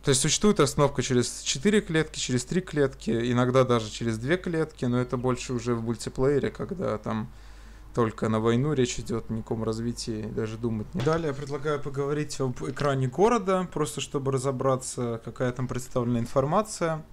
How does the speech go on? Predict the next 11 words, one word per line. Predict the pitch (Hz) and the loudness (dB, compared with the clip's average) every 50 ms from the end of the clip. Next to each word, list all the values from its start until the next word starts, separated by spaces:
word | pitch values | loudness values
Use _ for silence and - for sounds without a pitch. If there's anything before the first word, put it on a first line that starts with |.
| - - - - - - - - - - - - - - - - - | -18 -18 -20 -20 -20 -20 -20 -20 -20 -20 -20 -20 -18 -16 -16 -10 -6
Ну, | 160 165 | -4 -4
например, | 151 131 - 139 131 127 127 123 120 | -4 -2 -2 0 2 2 2 2 2
зайдем | 117 113 110 120 120 | 0 0 0 0 -2
в | 117 | -2
столицу. | - - - 117 107 107 - - - - - - - - - - - - - - - - - - - - | -4 -4 -6 -4 -4 -6 -8 -10 -12 -14 -14 -14 -18 -20 -18 -18 -18 -18 -18 -18 -18 -18 -18 -18 -8 -6
Итак, | - 147 - 147 117 104 - - - - - - - - - | -4 0 4 4 4 4 2 -2 -14 -20 -20 -20 -18 -10 -6
м, | 123 120 120 117 117 120 120 | -4 -2 0 0 0 0 0
в | 123 | 2
левом | 139 175 190 196 180 156 | 4 4 4 4 4 2
верхнем | 143 156 160 151 - 151 147 143 | 2 0 -2 -2 -2 -2 -2 -2
углу | 147 135 127 135 131 123 113 101 101 104 | -2 -2 -2 0 2 2 2 2 0 -4